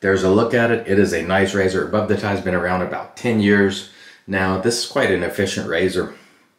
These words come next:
Point eighty blade gap, but they rate it at eight out of nine in aggression, so it's fairly efficient. But Above the Tie, they have the M plate, which is gonna be on the mild side, the R, which is sort of the middle,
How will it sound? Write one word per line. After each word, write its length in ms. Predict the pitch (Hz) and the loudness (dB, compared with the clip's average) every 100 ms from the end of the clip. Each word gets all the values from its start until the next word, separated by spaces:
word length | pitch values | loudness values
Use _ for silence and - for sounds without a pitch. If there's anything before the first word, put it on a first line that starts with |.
| _ _ - - | _ _ -20 -14
Point 400 | - 107 101 - - | -2 0 0 -2 -4
eighty 460 | 101 110 131 123 - 92 - | -2 0 -2 -6 -10 -14 -6
blade 320 | 95 92 - | -2 -2 -2
gap, 260 | 80 82 | -4 -6
but 100 | - | -6
they 140 | 104 104 | 0 2
rate 260 | 101 92 | 2 2
it 80 | 92 | 2
at 180 | 85 - | 0 -4
eight 300 | 92 92 90 - | -4 -4 -6 -8
out 180 | 87 | -6
of 60 | 87 | -4
nine 420 | 90 90 90 90 - - - | -2 0 0 -2 -8 -20 -18
in 100 | 90 | -8
aggression, 480 | 90 90 90 - 95 | -6 -2 -2 0 -4
so 160 | 90 80 | -2 -4
it's 120 | - | -2
fairly 320 | 98 90 82 | 0 2 0
efficient. 400 | 82 92 90 98 | -2 -2 0 0
But 280 | 127 123 107 | 2 2 2
Above 280 | 92 95 95 | -2 -2 -2
the 80 | 98 | -2
Tie, 220 | 98 87 | -2 -2
they 120 | 82 | -4
have 140 | 90 | -4
the 120 | 90 92 | -4 0
M 220 | 104 95 | 0 0
plate, 420 | 98 95 95 - - - - _ | 0 0 0 -2 -12 -20 -20 _
which 160 | 80 | -10
is 80 | - | -8
gonna 220 | - 85 | -6 -4
be 120 | 76 82 | -2 -4
on 60 | |
the 80 | 76 | -4
mild 340 | 78 85 87 | -2 -2 -2
side, 260 | - 87 87 | -2 -2 -2
the 100 | - | -4
R, 320 | 95 95 92 | -2 0 0
which 180 | 80 - | -2 -6
is 80 | 76 | -6
sort 240 | 95 85 | -4 -2
of 60 | 78 | -2
the 60 | 78 | 0
middle, 400 | 98 92 90 | 0 2 0